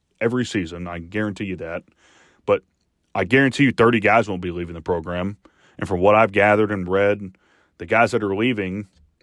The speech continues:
are, in quotes, "pockets of toxicity." So it sounds like we plan on keeping the guys that we really want and out with the other ones. Personally, if I had to guess, the toxicity is coming from the secondary, because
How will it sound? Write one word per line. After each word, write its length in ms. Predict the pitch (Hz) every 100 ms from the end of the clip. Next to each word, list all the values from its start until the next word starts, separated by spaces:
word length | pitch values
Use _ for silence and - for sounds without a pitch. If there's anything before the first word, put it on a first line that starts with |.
| -
are, 600 | 98 95 98 95 92 82 _ _ _ _ _ _ _ _ _
in 120 | 113
quotes, 300 | 113 117 107
"pockets 500 | - 113 107 - 98
of 100 | 107
toxicity." 760 | - 117 - - 120 104 85 78 _ _ _
So 120 | - 101
it 80 |
sounds 240 | - 151 143
like 100 | 139
we 100 | 101
plan 220 | - 131
on 100 | 110
keeping 280 | - 131 110
the 60 |
guys 260 | 98 104 98
that 60 | 95
we 100 | 92
really 260 | 104 107
want 320 | 95 104 110
and 160 | 95 82
out 200 | 101 101
with 100 | 98
the 140 | 92 95
other 160 | 95
ones. 420 | 82 76 - - - _ _ _ _
Personally, 640 | - 135 - 127 120 117 104 _ _ _ _
if 120 | -
I 60 | 117
had 60 |
to 60 | 101
guess, 300 | 92 107 101
the 140 | 87 - -
toxicity 540 | 110 104 117 - 95
is 140 | 98
coming 280 | - 95 90
from 160 | 85 90
the 60 |
secondary, 720 | 82 - 104 101 98 101 98 92 _ _ _
because 680 | - 90 95 90 85 80 -